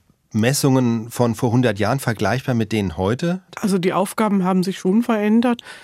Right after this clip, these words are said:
Speaker 2: Viele Aufgaben sind natürlich in den Kontext der Zeit eingebettet und damit könnte man heute nicht mehr so viel anfangen.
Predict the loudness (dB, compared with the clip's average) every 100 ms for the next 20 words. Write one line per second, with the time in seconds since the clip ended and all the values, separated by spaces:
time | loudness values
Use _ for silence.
0 | -20 -18 -4 0 0 0 -4 -4 -2 0
1 | 0 0 -2 -4 0 0 0 -2 -4 -4
2 | -4 -2 0 0 -2 -4 -6 -4 -2 -2
3 | -2 -2 -2 -2 -2 -2 -2 -4 -4 -4
4 | -4 -4 -4 -2 -4 -4 -4 -2 -2 0
5 | 0 0 -2 -2 -2 0 0 2 0 0
6 | 0 0 2